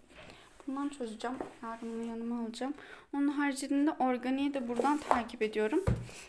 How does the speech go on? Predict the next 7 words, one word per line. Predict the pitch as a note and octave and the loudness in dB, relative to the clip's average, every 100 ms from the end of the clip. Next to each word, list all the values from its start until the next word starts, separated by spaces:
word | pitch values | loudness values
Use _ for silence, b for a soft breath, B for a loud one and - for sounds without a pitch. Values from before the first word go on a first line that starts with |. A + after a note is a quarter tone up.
| - - - - - - - - - - B B - | -20 -20 -20 -20 -20 -20 -20 -20 -20 -20 B B -4
Organiği | B3 B3 B3 C4+ D4 B B | -2 0 0 0 -2 B B
alacağım | C#4 C4 F4 E4+ | 0 6 4 6
ama | D4 | 6
şimdi | E4+ - E4 | 8 8 6
kitap, | D#4+ - E4 - - | 6 -4 -6 -6 -2
e, | B3+ B3 B3 | 0 0 -2
sorularını | - - D4 D4 D4+ D#4+ D#4+ D#4+ F4+ | -6 -12 -8 -4 -2 0 2 2 2